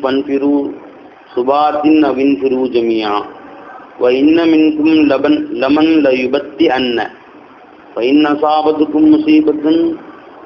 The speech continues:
قال قد أنعم الله علي إذ لم أكن معهم شهيدا ولئن أصابكم فضل من الله ليقولن فَهَلْ لَمْ تَكُنْ بَيْنَكُمْ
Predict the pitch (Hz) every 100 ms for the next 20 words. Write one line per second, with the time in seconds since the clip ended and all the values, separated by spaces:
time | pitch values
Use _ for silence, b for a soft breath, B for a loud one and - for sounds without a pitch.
0 | - 151 160 151 147 139 143 147 147 147
1 | 139 139 135 131 127 127 123 110 107 -
2 | 127 131 143 143 131 139 131 123 117 113
3 | 101 98 - - - 101 101 98 101 87
4 | - - - - - - - - 120 127
5 | 139 156 156 139 135 139 143 143 131 139
6 | 151 151 147 - - - - 120 131 143
7 | 151 151 147 139 139 139 139 139 131 127
8 | 123 120 135 139 147 147 - - - -
9 | - 120 120 135 143 151 156 147 143 143
10 | 139 135 135 131 123